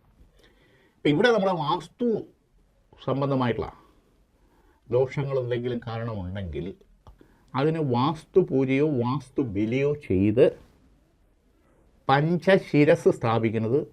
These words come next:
ഉചിതമായിട്ടുള്ള സമയമാണ്. കാരണം ബിസിനസ് നല്ലപോലെ നടക്കുന്നു, പക്ഷേ കയ്യിൽ പൈസ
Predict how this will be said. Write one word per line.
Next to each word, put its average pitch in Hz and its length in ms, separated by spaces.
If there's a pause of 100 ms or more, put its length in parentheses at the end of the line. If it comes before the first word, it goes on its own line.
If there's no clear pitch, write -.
(240)
ഉചിതമായിട്ടുള്ള 170 720
സമയമാണ്. - 240 (1800)
കാരണം 165 240
ബിസിനസ് 202 400
നല്ലപോലെ 180 320
നടക്കുന്നു, 147 300
പക്ഷേ 147 200
കയ്യിൽ 135 240
പൈസ 120 120